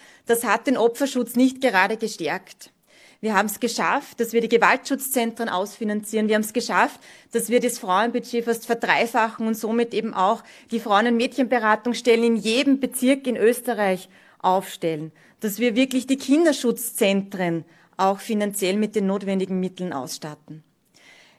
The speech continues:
Die Arbeit, die die Mitarbeiterinnen in den Gewaltschutzeinrichtungen und in den Präventionseinrichtungen leisten, ist ganz außerordentlich. Jede Frau, die Opfer von Gewalt wird oder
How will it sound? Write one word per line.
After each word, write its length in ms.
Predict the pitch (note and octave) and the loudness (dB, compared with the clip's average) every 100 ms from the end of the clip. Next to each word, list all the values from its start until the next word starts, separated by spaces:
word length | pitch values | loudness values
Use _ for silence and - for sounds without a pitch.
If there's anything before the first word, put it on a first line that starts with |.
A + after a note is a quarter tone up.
| - | -6
Die 400 | G#3+ G#3+ G#3 G3 - | 0 2 2 -2 2
Arbeit, 680 | G3 B3+ B3 G#3 F#3 - - _ - | 6 6 6 4 4 -4 -20 _ -6
die 380 | A3 G#3+ G#3 G3+ - _ A3 | 0 2 0 -4 -18 _ 2
die 80 | |
Mitarbeiterinnen 960 | A3 C#4 C#4 C4+ A3 A3 A3 G#3 G3 F#3+ | 4 6 6 6 4 4 0 2 2 0
in 140 | G#3 G#3 | 0 2
den 80 | |
Gewaltschutzeinrichtungen 1300 | A3 G3 F#3+ A#3 C4 G#3 - G#3 G#3+ A3 - G#3+ G3+ G3 | 4 4 4 2 -4 -2 0 0 2 0 -2 -2 0 0
und 80 | |
in 80 | G#3 | 0
den 120 | G#3 | -2
Präventionseinrichtungen 1200 | G3+ G#3 G#3 G#3 - G#3+ B3 A3 G3+ G3+ G3+ G3+ G3 | 0 2 2 0 -2 -2 0 0 0 -2 -4 -4 -2
leisten, 460 | F3+ F#3 F#3+ F3+ | 0 -2 -4 -10
ist 240 | F#3+ F#3+ - | -10 -8 -4
ganz 340 | E3+ F#3+ G3 | -2 -2 -6
außerordentlich. 1120 | - F3 - - C#3 C#3+ F3 - D#3 - - _ - - - - | -10 -12 -10 -12 -12 -12 -14 -14 -16 -16 -20 _ -20 -20 -20 -6
Jede 440 | G3 A#3+ D4+ D4+ | 0 4 6 4
Frau, 640 | C#4+ A3+ G3+ F#3+ G3 E3+ D#3 _ _ _ - | 2 0 4 6 6 2 -4 _ _ _ -6
die 100 | G#3 | 0
Opfer 320 | G3+ A3 B3 | 0 0 -8
von 220 | A3 G#3 | -4 -4
Gewalt 560 | G#3 F#3 E3+ G3 G#3+ - | -2 0 0 0 -4 -6
wird 240 | F3+ E3+ | -6 -4
oder 320 | G#3+ A3+ G#3+ | 0 2 2